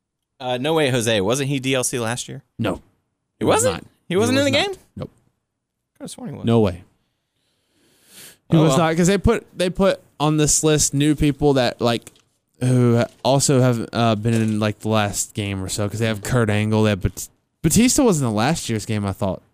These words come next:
Speaker 1: Mm-mm.
Speaker 2: No, he wasn't. It was probably two years ago. Rob Van Dam's back from, like, two or three years ago.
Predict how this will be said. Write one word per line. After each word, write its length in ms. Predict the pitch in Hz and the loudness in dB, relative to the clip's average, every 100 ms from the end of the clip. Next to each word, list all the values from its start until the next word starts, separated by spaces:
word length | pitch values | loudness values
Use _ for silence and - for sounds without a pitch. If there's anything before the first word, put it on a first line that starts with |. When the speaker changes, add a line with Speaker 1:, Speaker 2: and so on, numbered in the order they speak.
| _ - | _ -20
Speaker 1:
Mm-mm. 340 | 160 - 107 | -20 -20 -6
Speaker 2:
No, 140 | 120 120 | 0 2
he 60 | |
wasn't. 320 | 123 143 147 139 | 4 4 2 2
It 80 | |
was 120 | 160 - | 0 0
probably 280 | 160 143 120 | 0 0 0
two 140 | 139 | 2
years 260 | 123 107 101 | 2 2 0
ago. 220 | 101 98 _ _ _ _ _ _ _ - | -2 -2 _ _ _ _ _ _ _ 0
Rob 260 | 135 135 | 2 4
Van 160 | 127 127 | 2 0
Dam's 300 | 120 123 110 | 0 0 -2
back 380 | 98 113 107 - | 0 0 0 -4
from, 180 | - 107 | -6 -2
like, 240 | 101 - | -2 -4
two 240 | - 123 113 | -6 0 0
or 40 | 101 | 0
three 240 | 107 104 | 0 2
years 280 | 98 101 98 | 2 2 0
ago. 440 | 104 95 92 95 | -2 0 0 -2